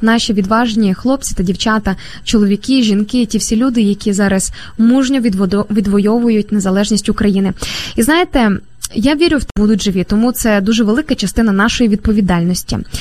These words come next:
А, так, також Вікторія пише: «Я зараз про це все думаю, як ніколи, тому що мого тата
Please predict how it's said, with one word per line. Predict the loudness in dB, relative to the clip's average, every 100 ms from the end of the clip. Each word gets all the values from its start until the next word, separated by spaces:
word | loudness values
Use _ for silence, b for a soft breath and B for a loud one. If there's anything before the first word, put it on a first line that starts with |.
| B B B B -2
А, | 2 2 4 2 0
так, | -2 -2
також | 0 0 0
Вікторія | 0 0 0
пише: | 0 0 0
«Я | 2
зараз | 2 0 0
про | -2
це | -2
все | 0 0
думаю, | 0 2 2 2 2
як | 2 -2
ніколи, | -2 0 2 0
тому | 0 0
що | 0 0
мого | 0 0
тата | 0 0